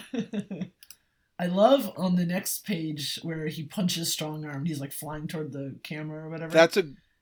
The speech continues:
Speaker 2: amazing page.
Speaker 1: I like, I like how when you look at Die Hard from the side,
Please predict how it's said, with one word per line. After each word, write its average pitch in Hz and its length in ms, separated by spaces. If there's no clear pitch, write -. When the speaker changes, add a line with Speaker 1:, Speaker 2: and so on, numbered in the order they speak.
Speaker 2:
amazing 156 920
page. 123 580
Speaker 1:
I 175 140
like, 202 560
I 175 100
like 202 260
how 196 280
when 180 140
you 160 140
look 220 180
at 170 140
Die 180 200
Hard 170 240
from 165 160
the 156 60
side, 156 680